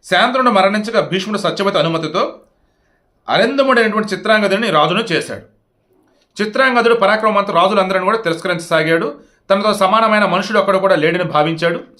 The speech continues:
So గర్వం, అహంకారం. మనుషులను, దేవతలను, రాక్షసులను ఈ విధంగా రెచ్చగొడుతున్న ఆ చిత్రాంగదునకు అదే పేరు గల బలిష్ఠుడైనటువంటి గంధర్వరాజు తారసిల్లాడు.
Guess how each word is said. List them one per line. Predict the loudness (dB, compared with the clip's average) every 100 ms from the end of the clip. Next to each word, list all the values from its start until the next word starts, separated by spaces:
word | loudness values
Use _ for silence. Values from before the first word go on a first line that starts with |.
| -6
So | -6 -6
గర్వం, | -4 -2 -2 -6
అహంకారం. | -10 -8 -6 -6 -8 -16 _ _ _ _ _ -2
మనుషులను, | 0 2 2 2 0
దేవతలను, | 0 2 2 0 0 2
రాక్షసులను | 2 0 -2 -2 -2
ఈ | -2 -2
విధంగా | -2 0 0
రెచ్చగొడుతున్న | 0 -2 -4 0 -2
ఆ | -2
చిత్రాంగదునకు | -4 -2 0 0 -2 -2 -4 -6 -8 _ _
అదే | -4 2 4 4
పేరు | 2 2
గల | 2 0
బలిష్ఠుడైనటువంటి | 0 0 0 2 -2 -2 0 -2 0
గంధర్వరాజు | 0 2 4 2
తారసిల్లాడు. | 2 -2 -2 -8 -12 -16